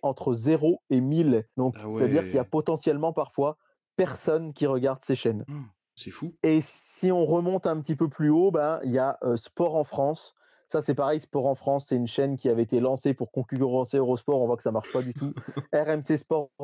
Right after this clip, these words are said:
Speaker 1: deux, euh, Boomerang plus un, Trace Urban, Télétoon plus un, Télétoon Plus, Game One plus un, E! Entertainment, Canal Plus Kid, Canal Plus Kid qui est tout à la
Speaker 2: Oh,
Speaker 1: fin
Speaker 2: c'est
Speaker 1: du
Speaker 2: fou,
Speaker 1: classement,
Speaker 2: pourtant, les
Speaker 1: alors
Speaker 2: programmes
Speaker 1: que
Speaker 2: sont
Speaker 1: c'est une
Speaker 2: chouettes.
Speaker 1: chaîne... Ouais, les programmes sont chouettes, ouais, tout à fait. Il y a Paramount,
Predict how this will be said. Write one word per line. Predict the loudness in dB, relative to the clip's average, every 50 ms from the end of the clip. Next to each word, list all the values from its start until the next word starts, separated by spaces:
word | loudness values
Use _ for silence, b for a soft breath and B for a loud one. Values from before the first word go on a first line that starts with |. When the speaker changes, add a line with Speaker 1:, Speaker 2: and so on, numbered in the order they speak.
| -2
Speaker 1:
deux, | 0 2 2 2 2 0 _ _ _ _ _ _ _ _ _ -4
euh, | -2 0 0 2 2 2 2 2 2 2
Boomerang | 0 0 0 2 2 2 0 0 0 -2 -4 -4
plus | -2 -2 -2 -2 -4 -6 -6
un, | -4 -2 -2 -2 -2 -4 _ _
Trace | -6 -2 -2 -2 -2 0 0
Urban, | 0 2 2 0 0 0 -2 -4
Télétoon | -2 0 2 2 2 2 2 2 2 2 0
plus | 0 -2 -2 -2 -4 _
un, | -2 0 0 0 0
Télétoon | 0 2 2 2 2 2 2 0 0
Plus, | 0 0 0 0 0 -2 -6 -14 b b b b b b
Game | 0 2 2 2
One | 0 -2 -2
plus | -4 -6 -6 -6 -6 -6
un, | -4 -2 -2 -2 0 2
E! | 2 4 4 4 2
Entertainment, | 2 -2 -2 0 0 0 2 2 2 0 0 -2 -4 _ b b b b b
Canal | -2 -2 0 0 -2 -4
Plus | -2 -2 -2 -2 -2 -2
Kid, | 0 0 2 2 2 0
Canal | 0 0 0 0 0 0
Plus | -2 -4 -4
Kid | -2 -4 -4 -4 -4
qui | -2 -2
est | -2 -2 -2
tout | -2 0 0 2
à | 0
la | 0 0
Speaker 2:
Oh, | -2
Speaker 1:
fin | -2
Speaker 2:
c'est | -2
Speaker 1:
du | -2 0
Speaker 2:
fou, | 0
Speaker 1:
classement, | 0 0 0 0
Speaker 2:
pourtant, | 0 2 2
les | 2 2
Speaker 1:
alors | 2 2
Speaker 2:
programmes | 2 2 2 2 2
Speaker 1:
que | 2
Speaker 2:
sont | 2 2
Speaker 1:
c'est | 2
une | 2 2
Speaker 2:
chouettes. | 0 0
Speaker 1:
chaîne... | 0 2 0 0 0 -2 -8 _ -2
Ouais, | 0 0 0 -2 -2 -2
les | -2 -2
programmes | 0 0 0 0 0 -4 -4
sont | -4 -6
chouettes, | -4 -2 0 0 0 0 0
ouais, | 0 0 0
tout | -2 -6 -4 -4
à | -4
fait. | -2 0 0 -2 -2 -2 _ -4
Il | -2
y |
a | -2 -2
Paramount, | -2 -2 -2 0 -2 -2 -2 -4 -6 -6